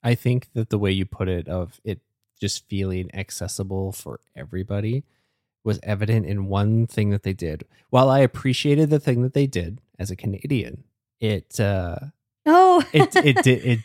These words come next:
Speaker 1: it, it's what made it feel accessible to me, in that one of the things we keep going back to throughout the film is a thermostat, and it has the Fahrenheit temperature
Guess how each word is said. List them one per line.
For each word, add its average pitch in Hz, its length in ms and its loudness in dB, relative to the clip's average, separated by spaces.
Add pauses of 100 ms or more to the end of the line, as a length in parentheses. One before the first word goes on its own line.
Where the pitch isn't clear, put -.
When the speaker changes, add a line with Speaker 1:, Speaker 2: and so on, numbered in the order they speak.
(120)
Speaker 1:
it, 131 260 0 (100)
it's 123 380 0
what 117 240 2
made 110 300 2
it 107 120 2
feel 107 240 2
accessible 101 460 -2
to - 140 -6
me, 95 220 -2
in 95 160 -4
that 95 260 -4
one 101 240 0
of 98 180 -2
the 101 200 -2
things 101 360 -4
we 101 80 -4
keep 104 160 -6
going 98 220 -2
back 101 280 -2
to 95 220 -4
throughout 101 680 -4 (600)
the 113 80 -6
film 92 340 -2
is 95 140 -4
a 98 40 0
thermostat, 110 680 0 (100)
and 107 140 0
it 95 100 -2
has 95 400 -6 (100)
the 98 80 -6
Fahrenheit 101 920 -2 (200)
temperature 95 480 -6